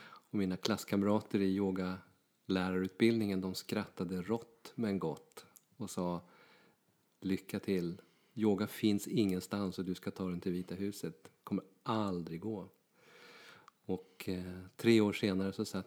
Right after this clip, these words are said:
jag i alla fall i Sveriges riksdag och gjorde yoga med riksdagsledamöter och hade varit ute på ett, eh,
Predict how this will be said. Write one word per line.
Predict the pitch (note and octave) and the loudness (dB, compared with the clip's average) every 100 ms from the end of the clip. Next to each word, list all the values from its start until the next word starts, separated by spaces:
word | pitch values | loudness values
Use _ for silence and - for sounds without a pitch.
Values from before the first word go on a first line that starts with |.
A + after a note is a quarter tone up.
| - | -4
jag | |
i | F#2 | -6
alla | F#2 | -4
fall | F2+ F#2 | -6 -6
i | |
Sveriges | - F#2 F2+ | -2 -2 0
riksdag | A2 - - A#2+ | 0 0 -2 0
och | |
gjorde | G#2+ G2 | 2 2
yoga | F#2+ G2 E2 F2 | 2 0 -2 -4
med | F2+ | -4
riksdagsledamöter | G2 - F#2 - E2+ F#2+ A2+ A#2 G#2+ | -6 -8 -10 -6 -4 -2 -2 -2 -4
och | |
hade | F#2+ F#2 | -2 -2
varit | F#2 G2+ | -2 -2
ute | F2 - | -4 -6
på | - F2+ | -6 -4
ett, | E2+ - - | -6 -12 -8
eh, | F#2 | -6